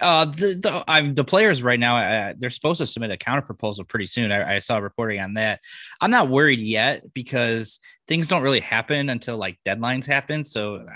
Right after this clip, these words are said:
you know, people kinda drag their feet. If it starts getting to, like,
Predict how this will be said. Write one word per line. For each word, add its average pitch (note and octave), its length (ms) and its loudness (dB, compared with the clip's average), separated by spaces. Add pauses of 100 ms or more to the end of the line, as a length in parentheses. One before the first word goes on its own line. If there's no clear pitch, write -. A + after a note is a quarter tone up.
(140)
you C#3 140 -4
know, G#2 120 2
people A#2+ 400 -2
kinda A2 240 -2
drag G#2+ 340 0
their G2+ 140 -4
feet. G#2+ 400 -8
If B2+ 120 0
it C#3+ 100 0
starts E3 280 0
getting C#3 320 0
to, B2+ 140 0
like, G2+ 320 0